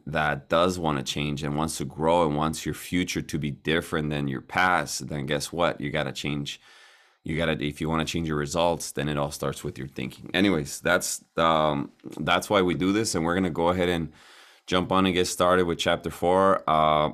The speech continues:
with, with our co-host, Tanya Andrade. You, you want any, you, you have anything to say, Tanya? You want, you wanna say something?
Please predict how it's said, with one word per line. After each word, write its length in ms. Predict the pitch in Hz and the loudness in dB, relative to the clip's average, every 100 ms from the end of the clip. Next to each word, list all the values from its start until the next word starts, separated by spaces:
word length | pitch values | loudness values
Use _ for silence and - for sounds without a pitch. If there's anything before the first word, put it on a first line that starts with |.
| - _ - - | -6 _ -20 -10
with, 400 | 80 82 80 78 - - | -2 0 0 -4 -14 -2
with 240 | 80 80 | 0 2
our 160 | 78 73 | 0 0
co-host, 960 | - - 98 101 98 98 - - - - - | -2 2 2 4 2 2 -4 -10 -12 -16 -2
Tanya 320 | 92 92 92 | 2 2 2
Andrade. 480 | 82 80 90 98 98 | 2 4 4 4 4
You, 180 | 98 - | 2 2
you 160 | 95 | 2
want 200 | 95 101 | 4 4
any, 240 | 104 110 - | 2 0 -2
you, 300 | 92 95 98 | 0 0 2
you 80 | 104 | 2
have 160 | 104 | 2
anything 300 | 107 110 113 | 0 0 0
to 100 | 95 | -2
say, 220 | 90 98 101 | 0 0 2
Tanya? 280 | 110 113 | 2 0
You 140 | 113 101 | 2 2
want, 240 | 104 95 - | 2 0 -2
you 100 | 92 | 0
wanna 160 | 98 | 0
say 160 | 95 98 | 0 -2
something? 380 | 107 98 107 | -2 -6 -10